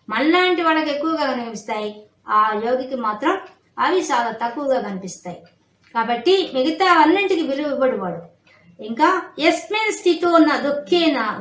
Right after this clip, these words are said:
గురుణాపి విచాల్యతే." వాడు ఏం చేస్తాడట? ఆ పరమాత్మ ప్రాప్తి, యస్మిన్, ఆ పరమాత్మ ప్రాప్తి ఎప్పుడైతే పొందాడో, అప్పుడు గురుణా దుఃఖేనాపి, గురుణ అంటే గొప్ప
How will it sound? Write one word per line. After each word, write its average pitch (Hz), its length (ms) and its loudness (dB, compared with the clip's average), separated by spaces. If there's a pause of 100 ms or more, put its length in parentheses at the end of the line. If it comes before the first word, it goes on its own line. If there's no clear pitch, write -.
(120)
గురుణాపి 320 800 4
విచాల్యతే." 208 880 -4 (720)
వాడు 214 160 -6
ఏం 294 180 2
చేస్తాడట? 311 680 2 (580)
ఆ 262 480 4
పరమాత్మ 349 520 6
ప్రాప్తి, 262 380 0
యస్మిన్, 277 460 0 (120)
ఆ 180 220 2
పరమాత్మ 311 500 4
ప్రాప్తి 269 580 2
ఎప్పుడైతే 226 520 -4
పొందాడో, 208 920 2 (580)
అప్పుడు 269 720 4 (440)
గురుణా 339 680 6 (340)
దుఃఖేనాపి, 294 920 0 (1300)
గురుణ 240 260 2
అంటే 285 300 2
గొప్ప - 720 2